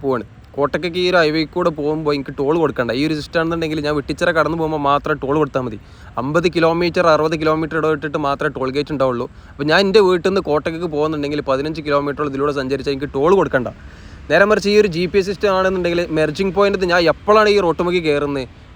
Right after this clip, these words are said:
എപ്പോഴാണ് ഇതിൽ വന്ന് ഇറങ്ങുന്നത്, അതുവരെയുള്ള ടോൾ കൊടുക്കണം. നമ്മളെ വണ്ടി മെർജിങ് പോയിന്റിലൂടെ ഹൈവേയിലോട്ട് കയറി,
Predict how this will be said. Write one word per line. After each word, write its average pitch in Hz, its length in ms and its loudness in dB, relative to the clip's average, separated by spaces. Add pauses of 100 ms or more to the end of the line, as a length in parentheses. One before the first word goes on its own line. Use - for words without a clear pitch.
എപ്പോഴാണ് 196 280 2
ഇതിൽ 185 120 -2
വന്ന് 175 220 0
ഇറങ്ങുന്നത്, 131 360 -2
അതുവരെയുള്ള 160 400 0 (120)
ടോൾ 135 140 0 (100)
കൊടുക്കണം. 110 320 -6 (300)
നമ്മളെ 147 300 0
വണ്ടി 185 280 2 (140)
മെർജിങ് 143 400 -4
പോയിന്റിലൂടെ 185 480 2
ഹൈവേയിലോട്ട് 156 420 -2 (100)
കയറി, 131 260 -2